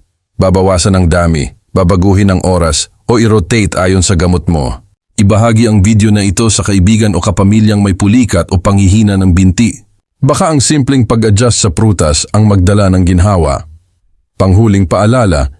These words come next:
iba-iba ang katawan, gamot, at kalagayan ng bawat isa. Ang mapayong ito ay pang-edukasyon at hindi kapalit ng payo ng doktor o dietitian. Kung may chronic kidney disease, maintenance sa puso, presyon, o madalas na pulikat at pamamanhid,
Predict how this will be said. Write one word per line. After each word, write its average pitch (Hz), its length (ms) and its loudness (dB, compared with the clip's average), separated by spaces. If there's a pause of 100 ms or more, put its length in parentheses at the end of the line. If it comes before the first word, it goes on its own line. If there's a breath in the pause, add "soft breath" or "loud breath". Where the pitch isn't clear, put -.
(160)
iba-iba 123 480 2
ang 104 80 2
katawan, 104 720 0
gamot, 120 480 0 (240)
at 123 160 -2
kalagayan 123 560 0
ng 107 160 2
bawat 87 320 0
isa. 69 400 -2 (320)
Ang 160 240 0
mapayong 185 320 0
ito 170 160 -2
ay 156 160 0
pang-edukasyon 120 880 -2
at 80 160 -4
hindi 98 240 0
kapalit 101 320 -2
ng 101 240 -2
payo 107 320 0
ng 104 160 0
doktor 120 480 -2
o 87 160 0
dietitian. 80 880 -2 (280)
Kung 151 220 0
may 139 160 0
chronic 143 400 -2
kidney 131 320 0
disease, 120 480 0
maintenance 113 480 0
sa 98 160 -2
puso, 117 400 -2
presyon, 110 640 -2 (240)
o - 160 -4
madalas 87 400 0
na 92 80 -2
pulikat 104 480 -2
at 87 160 -4
pamamanhid, 92 760 0